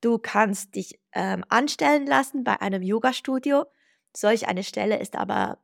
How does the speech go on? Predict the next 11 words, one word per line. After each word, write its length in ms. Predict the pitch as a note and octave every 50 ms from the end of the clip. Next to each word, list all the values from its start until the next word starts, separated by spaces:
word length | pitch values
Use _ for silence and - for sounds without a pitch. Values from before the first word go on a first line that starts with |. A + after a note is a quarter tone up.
| _ _
meistens 380 | G3+ G3 G3+ G3 - A3+ G#3 F#3+
ein 140 | G3 G3
bisschen 340 | F#3+ G3+ F#3+ - - G3 F3+
schwierig 800 | - - - - E3 F#3 G3+ G3+ G#3 G#3+ G3+ A#3+ B3 B3 - -
zu 120 | - C#4
bekommen, 480 | A#3+ C4 B3+ - - B3+ B3+ B3+ D4 F4+ A4+ _ _ _ _ _ _
besonders 440 | - F3 D#3+ G3+ G#3 G#3 A3+ G#3+ -
wenn 100 | F#3+ G3
du 80 | F3+ F#3
gerade 420 | - F3+ F3 F#3 F#3 F3+ F#3 F#3+ -
anfängst. 760 | - F3+ E3+ F3+ G3 - - B3 B3 B3+ F3 F3+ - - -